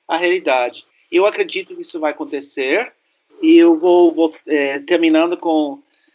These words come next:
é, meu poeta favorita, compositor Chico Buarque de Holanda, dizer: "Amanhã há de ser outro dia, e vai ser outro dia, no mau sentido, mas no bom sentido."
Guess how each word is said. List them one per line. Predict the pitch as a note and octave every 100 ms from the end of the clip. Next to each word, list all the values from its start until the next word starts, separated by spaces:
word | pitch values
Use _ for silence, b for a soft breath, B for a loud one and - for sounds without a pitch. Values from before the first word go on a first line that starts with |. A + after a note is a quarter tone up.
| _ _ _
é, | D3 C#3 C3+
meu | C#3 D3 D3+
poeta | C#3+ D3 D3 D3 C#3 C3
favorita, | C#3 C3+ C#3+ D#3 F#3+ - F#3 D#3
compositor | D#3+ D3 D3+ C#3+ C#3+ C#3+ C#3 C#3+
Chico | - D#3 C3+
Buarque | C3 -
de | C#3
Holanda, | C3+ D3+ F#3+ E3+
dizer: | E3+ F#3+ G3 -
"Amanhã | E3+ G#3 G3+ F#3+ -
há | G3+
de | A#3+ -
ser | A3
outro | G#3 - G3+
dia, | F3+ F3+
e | E3+
vai | F#3 A#3
ser | - F#3 F3+
outro | F#3 A3 A3+
dia, | - G3 F3+ - _ _
no | F3+ F#3+
mau | F3+ G3+
sentido, | - A3+ - B3 B3 C4 C#4+ - _ _ _ _
mas | - E3+
no | -
bom | D3+ C#3+
sentido." | - - -